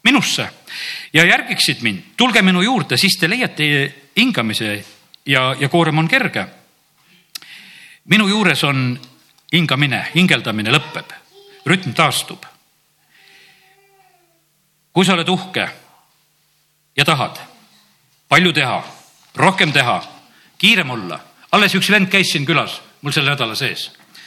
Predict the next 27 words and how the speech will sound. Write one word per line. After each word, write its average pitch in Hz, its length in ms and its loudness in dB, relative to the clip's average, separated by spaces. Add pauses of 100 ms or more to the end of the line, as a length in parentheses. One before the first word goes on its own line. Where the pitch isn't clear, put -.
(400)
Ütles, 175 160 0
et 147 80 -2
noh, 180 160 2
et - 220 -10
viiekümneaastasena 170 880 2 (420)
võistles 185 480 2
rattaga 175 640 -2
seal 165 160 -2
kahekümnestega. 160 800 -2 (760)
Proovis 180 440 2
väga 240 280 6
sõita. 196 400 -2 (1200)
Ütles, 143 300 0
et - 140 -6
no 156 100 2
süda 156 260 2
läks 143 240 -2
nii 151 80 2
puperdama 127 560 -2
ja 117 120 -2 (420)
et 127 180 -4
noh, 135 140 0
et - 240 -14
tegi 160 240 2
liiga. 185 420 0 (880)
Tegi 220 160 -2
liiga. 233 320 -6